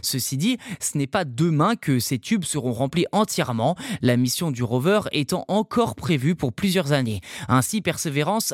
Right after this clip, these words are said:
a tout le loisir de continuer son périple. En ce qui concerne les premiers résultats, on sait désormais, grâce à son étude du sol, que le cratère G zéro, où il a atterri, s'est formé il y a environ quatre milliards d'années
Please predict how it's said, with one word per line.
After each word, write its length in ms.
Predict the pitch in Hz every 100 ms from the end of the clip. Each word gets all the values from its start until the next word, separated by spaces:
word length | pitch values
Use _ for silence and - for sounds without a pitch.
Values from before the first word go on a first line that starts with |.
| -
a 140 | 143
tout 180 | - 240
le 80 | 226
loisir 460 | 208 190 156 202
de 80 | 156
continuer 400 | 147 175 170 170
son 180 | - 170
périple. 460 | 160 135 120 120 107 - - -
En 100 | 127
ce 80 | -
qui 120 | 135
concerne 640 | 135 135 185 165 135 117
les 160 | 110 113
premiers 340 | - 160 143
résultats, 480 | 123 117 117 113 208
on 80 | 147
sait 140 | -
désormais, 560 | 127 123 135 143 202 185
grâce 420 | 127 127 156 -
à 140 | - 127
son 180 | -
étude 440 | 135 131 - 170 127
du 180 | 110 123
sol, 320 | - 220 247 - 233 151
que 100 | 170
le 80 | 165
cratère 380 | 202 196 208
G 180 | 135 202
zéro, 420 | 160 170 185 226 -
où 160 | 202
il 160 | 190 147
a 60 | 131
atterri, 380 | 120 156 175
s'est 160 | 247 196
formé 340 | 156 170 190
il 260 | 233 - 185
y 80 | 196
a 60 |
environ 320 | 202 185 233 254
quatre 360 | - 277 -
milliards 340 | 208 185 175 143
d'années 340 | 131 131 196